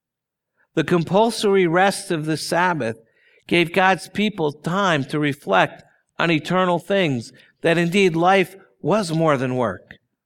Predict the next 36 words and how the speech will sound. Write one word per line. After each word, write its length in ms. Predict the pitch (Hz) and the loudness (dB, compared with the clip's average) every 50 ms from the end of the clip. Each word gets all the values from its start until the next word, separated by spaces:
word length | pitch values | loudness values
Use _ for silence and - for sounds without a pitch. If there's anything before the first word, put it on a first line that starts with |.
| _ _ _ _ _ _ _ _ _ _ - | _ _ _ _ _ _ _ _ _ _ -2
And 100 | 143 165 | 2 2
on 120 | 170 175 | 4 4
that 220 | 196 196 196 190 196 | 4 4 2 2 2
day, 180 | 208 202 196 | 2 2 4
their 120 | 175 165 160 | 4 2 2
minds 420 | 170 185 190 208 208 208 180 - | 2 2 2 4 2 2 0 0
are 120 | 175 165 | -2 -2
drawn 420 | 151 147 175 185 190 190 175 156 - - - _ _ _ | -2 0 0 2 4 4 2 2 0 -6 -16 _ _ _
to 140 | - 175 | 0 2
the 100 | 165 160 | 2 2
initial 400 | 165 170 190 202 196 - 196 180 | 2 2 2 0 2 0 0 2
rest 320 | 170 180 180 175 - - 190 | 4 4 2 2 0 -2 -4
of 140 | 175 156 151 | -4 -2 0
God 280 | 185 175 175 170 165 | 2 4 4 6 6
after 320 | 160 160 165 165 - 175 147 | 4 4 2 2 -2 -6 -6
creation. 640 | - - 165 156 160 175 180 - - - 147 123 - - - - _ _ | -4 -2 -2 0 2 2 0 0 -2 -4 -4 -4 -6 -12 -20 -20 _ _
And 100 | 151 156 | 0 0
as 140 | 165 151 - | 0 0 0
they 100 | 175 156 | -2 -2
gazed 500 | 147 139 175 196 202 196 185 165 - - | 0 2 4 4 4 4 2 2 2 4
up 200 | 190 190 175 - - - - - _ | 4 4 4 2 -2 -14 -20 -18 _
at 200 | - 165 170 175 | 0 0 2 2
the 80 | 165 151 | 0 -2
stars, 560 | - - - - 196 196 196 196 175 160 - | -2 -2 0 2 4 6 6 6 4 4 0
they 140 | - 175 156 | -2 -4 -4
saw, 320 | - - 196 190 190 185 | -2 0 2 4 4 4
as 160 | 170 151 139 - | 4 2 0 -2
the 160 | 151 143 139 - - - _ _ | -4 -4 -4 -6 -16 -20 _ _
Apostle 380 | - 180 180 175 156 - 165 147 | 2 2 2 2 2 0 -4 -2
Paul 280 | - 165 165 160 147 | 0 2 2 4 2
would 140 | 147 151 156 | 2 0 2
later 240 | 160 151 156 147 143 | 2 2 2 2 2
write 260 | 143 147 151 151 151 | 2 2 2 2 2
in 80 | 143 139 | 0 0
Romans 420 | 143 147 156 151 151 147 139 143 | 0 0 0 0 0 -2 -2 -2
one, 280 | 147 151 151 143 131 | 0 0 2 0 0